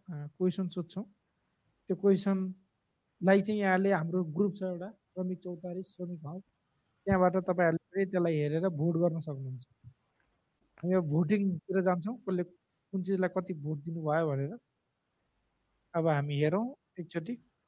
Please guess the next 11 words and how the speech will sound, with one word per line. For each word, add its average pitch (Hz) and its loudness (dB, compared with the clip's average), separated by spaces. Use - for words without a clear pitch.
क्वेसन 226 10
थियो 226 10
हाम्रो, 185 4
श्रम 277 8
गर्दा 262 12
कल्याणकारी 247 6
कोषको 247 0
पैसा 220 2
कति 220 -6
तिर्नुपर्छ 196 -4
र 262 -2